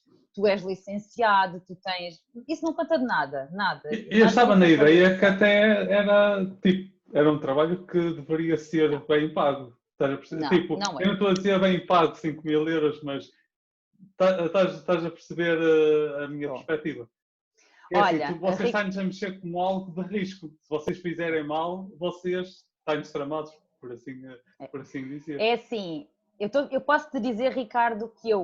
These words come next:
Speaker 1: ganhava melhor há vinte anos atrás, eu tenho quarenta e um, vou fazer quarenta e um. Eu ganhava melhor há, há vinte anos atrás, quando eu comecei a trabalhar,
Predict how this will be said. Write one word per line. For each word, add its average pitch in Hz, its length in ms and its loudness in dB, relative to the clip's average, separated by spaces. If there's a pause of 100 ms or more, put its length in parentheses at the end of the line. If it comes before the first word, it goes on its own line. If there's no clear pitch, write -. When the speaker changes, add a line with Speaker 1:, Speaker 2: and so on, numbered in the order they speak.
Speaker 1:
ganhava 240 600 0
melhor 214 640 2
há 180 140 2
vinte 254 520 -4
anos 277 240 -2
atrás, 226 360 -2
eu 202 60 -8
tenho 294 180 -4
quarenta 254 340 0
e 208 120 -6
um, 135 120 -20 (640)
vou 180 120 -10
fazer 233 260 0
quarenta 254 340 0
e 147 120 -4
um. 127 60 -20 (580)
Eu 214 260 4
ganhava 262 500 4
melhor 247 420 4
há, 165 220 0 (100)
há 202 140 0
vinte 269 460 -2
anos 254 200 0
atrás, 226 340 0
quando 226 220 -6
eu 302 100 0
comecei 269 340 -2
a 233 60 -4
trabalhar, 196 500 -2